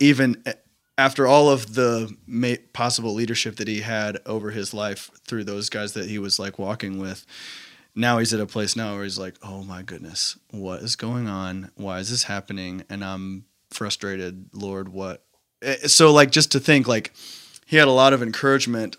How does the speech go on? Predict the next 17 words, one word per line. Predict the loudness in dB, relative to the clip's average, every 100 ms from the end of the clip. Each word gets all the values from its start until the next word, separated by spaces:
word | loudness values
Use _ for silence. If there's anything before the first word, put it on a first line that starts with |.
| _
over | -6 -4
the | -8
course | -6 -4
of | -4
his | -6 -4
life, | 0 0 -2 -6
and | -4
then | -4
he | -2
gets | -4 -4
to | -6
this | -4 -2 -2
kind | -4
of | -8
a | -10
place, | -8 -8 -4 -6 -6
and | -10 -10 -12